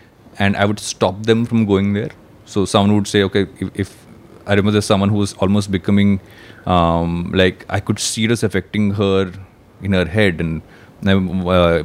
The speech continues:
in one of the shows, and I kind of took this girl, I said, "Let's go for a walk. I wanna talk to you." Spoke to her and said, "Okay,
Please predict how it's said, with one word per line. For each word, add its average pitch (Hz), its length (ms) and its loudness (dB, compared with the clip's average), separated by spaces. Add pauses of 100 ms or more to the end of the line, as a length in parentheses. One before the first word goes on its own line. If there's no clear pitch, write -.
(160)
in 92 100 2
one 92 40 4
of 92 140 2
the - 80 -6
shows, 92 180 2
and 90 40 2
I 90 40 0 (140)
kind 92 120 4
of - 20 -10 (280)
took - 240 -4 (920)
this 95 160 -4
girl, 101 120 6
I - 80 4
said, 107 100 -8 (100)
"Let's - 120 -8
go 139 120 -6
for - 80 2
a - 100 0
walk. 80 180 0
I - 60 2
wanna 95 180 -2
talk - 160 -6
to 78 100 -6
you." 107 60 -12 (540)
Spoke 107 140 0
to 127 60 0
her 120 100 2
and - 60 -6
said, 120 140 -2
"Okay, 123 100 2